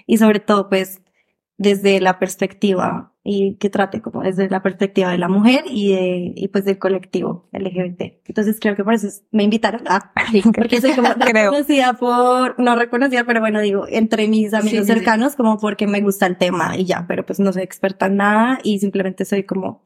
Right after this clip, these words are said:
Speaker 1: amante del cine.
Speaker 2: <laughs> Está curando de salud.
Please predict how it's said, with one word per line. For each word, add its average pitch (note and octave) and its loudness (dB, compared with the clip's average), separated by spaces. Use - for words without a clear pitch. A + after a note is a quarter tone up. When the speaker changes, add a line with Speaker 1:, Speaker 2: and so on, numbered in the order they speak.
Speaker 1:
amante G3+ 0
del F#3 -6
cine. F#3 -2
Speaker 2:
<laughs> - -4
Está A3 2
curando A#3+ 4
de A3 4
salud. A3+ 2